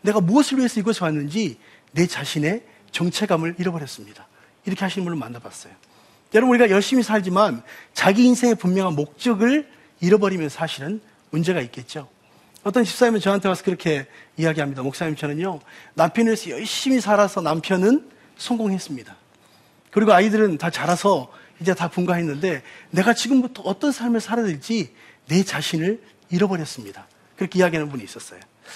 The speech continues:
여러분도 열심히 살지만 사실은 내 인생의 어떤 방향을 위해서 살 것인가를 우리가 생각하는 것이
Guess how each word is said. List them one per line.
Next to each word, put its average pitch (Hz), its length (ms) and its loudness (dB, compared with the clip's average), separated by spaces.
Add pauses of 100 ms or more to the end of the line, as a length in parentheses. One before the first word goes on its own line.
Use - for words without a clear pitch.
(220)
여러분도 208 500 4 (200)
열심히 185 340 2
살지만 214 440 0
사실은 196 580 -2 (340)
내 202 100 8
인생의 233 500 4
어떤 254 400 2
방향을 196 440 0
위해서 185 200 -2
살 220 120 -8
것인가를 190 720 0 (280)
우리가 156 180 0
생각하는 220 520 -2
것이 131 360 -6